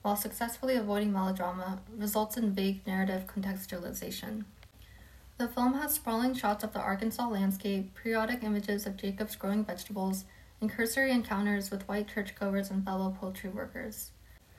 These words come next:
Although beautifully shot, these scenes are ambiguously encompassing and lack a sense of tangible immersion.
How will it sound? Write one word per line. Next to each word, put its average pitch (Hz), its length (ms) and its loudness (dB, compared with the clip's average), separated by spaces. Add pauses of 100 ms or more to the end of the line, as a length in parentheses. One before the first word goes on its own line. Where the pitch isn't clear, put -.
(400)
Although 233 260 2
beautifully 269 440 0
shot, 202 460 0
these 226 200 0
scenes 233 220 2
are 226 140 4
ambiguously 202 680 2
encompassing 202 640 0
and 196 160 2
lack 190 220 2
a 226 60 -4
sense 202 260 -2
of 202 140 -2
tangible 190 520 -4
immersion. 180 500 -8